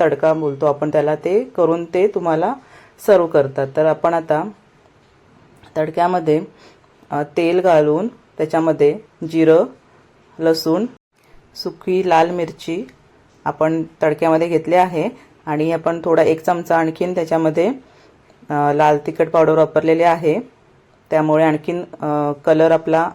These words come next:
डार्क येणार आहे भाजीला, रेड कलर.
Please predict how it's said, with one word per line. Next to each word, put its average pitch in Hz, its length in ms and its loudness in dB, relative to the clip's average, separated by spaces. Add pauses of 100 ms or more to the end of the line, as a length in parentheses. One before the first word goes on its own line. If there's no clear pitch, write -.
(500)
डार्क 156 380 0
येणार 160 180 2
आहे 151 140 2
भाजीला, 143 520 -2
रेड 147 200 -2
कलर. 151 320 0